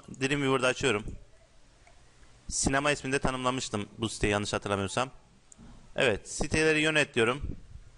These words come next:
Pardon, siteleri yönet. Sinema. Görebiliyor musunuz? Sinemalar iki bin on altı. Evet, bitti diyerek Sinemalar iki bin on altı olarak yaptım. Şimdi arkadaşlar,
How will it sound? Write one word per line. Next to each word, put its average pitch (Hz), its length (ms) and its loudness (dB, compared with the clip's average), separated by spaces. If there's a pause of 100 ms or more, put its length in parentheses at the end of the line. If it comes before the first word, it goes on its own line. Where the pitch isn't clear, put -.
(1080)
Pardon, 110 420 0 (140)
siteleri 117 540 -2
yönet. 120 320 2 (1300)
Sinema. 123 540 0 (440)
Görebiliyor 120 440 0
musunuz? 120 280 -4
Sinemalar 123 380 2
iki 123 160 -6
bin 120 60 -2
on 110 100 0
altı. 90 220 0 (480)
Evet, 127 300 0
bitti 151 260 -2
diyerek 139 280 2
Sinemalar 139 320 2
iki 139 140 -8
bin 139 60 -4
on 135 60 0
altı 110 240 2
olarak 127 240 2
yaptım. 104 300 -2 (320)
Şimdi 180 200 2
arkadaşlar, 175 460 2